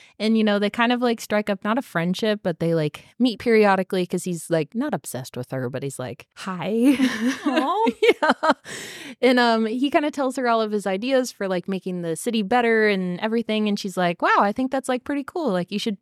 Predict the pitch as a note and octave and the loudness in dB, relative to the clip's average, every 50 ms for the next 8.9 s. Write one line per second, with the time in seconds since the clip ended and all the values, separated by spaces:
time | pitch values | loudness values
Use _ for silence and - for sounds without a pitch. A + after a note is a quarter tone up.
0 | _ - F#3+ G#3+ G#3+ A3 A3+ A3+ A3 G#3+ - - A#3+ A3+ - - D4 D#4+ D4 G#3 | _ -6 -2 0 0 0 0 0 -2 -4 -2 -4 -4 -4 -2 -2 -2 0 2 2
1 | D3+ C3+ D3+ - _ _ _ _ _ _ _ _ - A#3 A#3 A#3+ A3 A3+ G#3+ A3 | 2 2 0 -4 _ _ _ _ _ _ _ _ -2 2 4 4 4 4 2 2
2 | - C4 C4+ C#4 B3 B3 A3+ A3+ A3 - G3+ G3 - - - G3 G3+ - G#3 G#3 | 2 2 4 4 6 6 4 4 2 0 -4 -4 -4 -2 -2 -2 0 2 2 2
3 | G#3 G3 - - G3+ G3 G3 F3+ E3+ E3+ D#3+ - E3 E3 E3 F#3+ A3 A#3 B3+ B3+ | 2 2 0 -2 -2 -2 -2 0 -2 -4 -2 -2 -6 -4 -2 -2 0 0 2 2
4 | C4+ C#4 C4+ B3 - - F#3+ F#3 F3 - - - F#3+ G3+ G#3+ - - - G#3+ G3+ | 2 2 2 0 0 -2 -2 -2 -2 -4 -2 0 2 2 2 0 -4 -2 0 2
5 | G3 G3 F#3 E3+ E3 D3+ C#3+ C#3 - - _ - F3 E3+ E3+ E3 - - E3+ D#3 | 2 4 4 2 2 0 -2 -4 -8 -14 _ -4 -2 -2 -2 -2 -2 -4 -2 0
6 | D#3 D3+ - - D#3 D3 C#3 - - C#3+ C#3+ C#3+ C#3 C#3 C#3 C3+ C3+ - - - | 0 0 0 -2 -4 -4 -4 -4 -6 -4 -4 -2 -2 -2 -2 -2 -2 -4 -6 -6
7 | - D#3+ C#3+ C#3+ C#3 C#3 - D3 C3+ - C#3+ C#3 D3 E3+ D3+ - - D3 C#3+ C3+ | -2 0 2 2 2 2 0 -2 -2 -2 -2 0 2 2 2 2 0 -2 -2 -2
8 | - D3 D3 C#3+ C#3 C#3 C#3 - - - C#3+ C#3+ - C#3 C3 - - B2+ | -2 -2 0 0 0 0 -2 -4 -6 -10 -8 -8 -6 -8 -8 -6 -8 -10